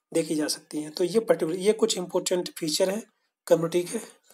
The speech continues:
एग्जाम में कई बार पूछे जाते हैं। एक क्वेश्चन बन जाता है कि कम्युनिटी के फीचर कौन से हैं, what is the different feature of community, आपको चार ऑप्शन दे दिए जाएंगे।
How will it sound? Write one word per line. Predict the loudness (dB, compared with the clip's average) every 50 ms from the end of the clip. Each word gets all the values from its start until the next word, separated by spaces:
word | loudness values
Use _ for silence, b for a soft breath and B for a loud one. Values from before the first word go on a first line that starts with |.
| _ -4 -4
एग्जाम | -2 0 0 0 2
में | 2 4
कई | 4 6
बार | 8 8 6
पूछे | 6 4 -2 -2 0
जाते | -2 -2 -4 -2 -4 -6
हैं। | -6 -6 -12 b b b b b b b b _ -4
एक | -2 2
क्वेश्चन | 4 4 4 6 4
बन | 4 4 4
जाता | 4 2 2 2 2
है | 2 2
कि | 2 2
कम्युनिटी | 4 4 4 4 0 0 0 0
के | 2 2 0 -2 -4 -10 -18 -20 -20 -20 _ _ -6 -6
फीचर | -4 -2 -2 0 0 2
कौन | 4 4 6
से | 6 6 4 4
हैं, | -4 -8 -12 b b b b b b b b b b _ 6
what | 6 8
is | 8
the | 8 8 8
different | 4 4 2 2 2 -2
feature | 0 2 4 4 4
of | 4
community, | 4 2 4 0 2 2
आपको | 2 2 0 -2
चार | 0 0 0 0
ऑप्शन | 0 0 -2 -2 2
दे | 2 2
दिए | 2 2 0
जाएंगे। | -2 -4 -4 -4 -6 -10